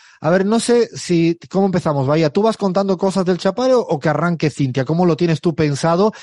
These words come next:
Y Gaby y yo alguito podríamos decir, ¿no? Porque es un lugar que nos gusta mucho.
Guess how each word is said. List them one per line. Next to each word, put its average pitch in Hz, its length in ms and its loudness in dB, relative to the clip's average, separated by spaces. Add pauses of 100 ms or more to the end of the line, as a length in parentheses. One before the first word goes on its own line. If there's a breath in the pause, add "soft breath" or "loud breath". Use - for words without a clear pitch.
(100)
Y 135 160 -4
Gaby 160 260 2
y 151 40 0
yo 156 200 4
alguito 131 400 0
podríamos 113 460 0
decir, 104 360 -2
¿no? 123 140 -2
Porque 110 180 -4
es - 80 -10
un 127 80 0
lugar 117 200 0
que 139 80 -4
nos 98 140 -6
gusta 110 240 -6
mucho. 104 360 -10